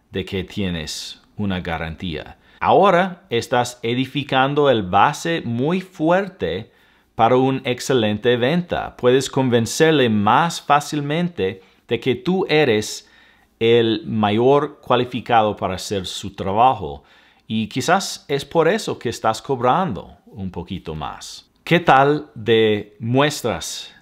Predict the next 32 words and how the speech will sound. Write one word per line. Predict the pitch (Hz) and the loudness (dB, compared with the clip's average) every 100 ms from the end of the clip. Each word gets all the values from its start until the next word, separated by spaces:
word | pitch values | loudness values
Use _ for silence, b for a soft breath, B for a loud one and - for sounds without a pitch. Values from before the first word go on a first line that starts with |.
| _ | _
de | 104 113 | -4 -4
pintura | 120 123 120 156 117 73 78 b b b b | -2 -2 2 2 2 -2 -10 b b b b
o | - 131 | 2 2
de | 131 131 123 | 4 4 4
otros | 131 131 120 - | 4 2 0 -2
materiales? | 120 107 113 107 110 127 87 - | -6 0 0 2 2 2 0 -4
Cualquier | 123 123 143 135 131 117 - _ _ - | -4 -4 0 2 2 0 -8 _ _ -2
clase | 135 123 143 | 2 2 2
de | 127 | 0
construcción | 127 104 113 - 127 127 | 0 -2 -6 -2 2 2
que | 131 117 | 2 4
haces, | 110 127 156 170 - b b - | 4 2 -4 -6 -10 b b -2
normalmente | 120 143 151 147 143 139 | 0 2 2 2 0 2
el | 131 120 | 2 2
cliente | 147 175 196 147 | 0 0 2 0
tiene | 151 147 139 | 2 2 4
algo | 139 147 | 4 2
en | 160 135 | 0 0
mente, | 120 123 127 143 131 143 | 0 0 0 0 0 0
eh, | 113 131 | -2 -2
están | 117 139 147 139 | 0 2 2 2
imaginando | 139 131 127 135 120 123 165 135 104 123 b b b b b | 0 0 0 0 2 4 4 2 0 -2 b b b b b
el | 123 117 110 110 - - | 2 4 4 -2 -8 -4
resultado | 117 113 127 113 117 117 110 | -2 0 -2 2 4 6 4
final, | - 110 98 92 113 | 0 -4 0 0 -2
pero | 117 117 113 | -2 -2 0
no | 117 | -2
saben | 117 120 120 117 | 2 2 4 0
exactamente | 104 - 104 - 117 110 107 113 | -4 0 -2 0 -2 -2 -2 -4
qué | - | -2
esperar. | 98 - 101 90 87 - | -6 -4 -4 -2 -2 -4
Entonces, | 113 131 123 127 | -2 -2 0 -2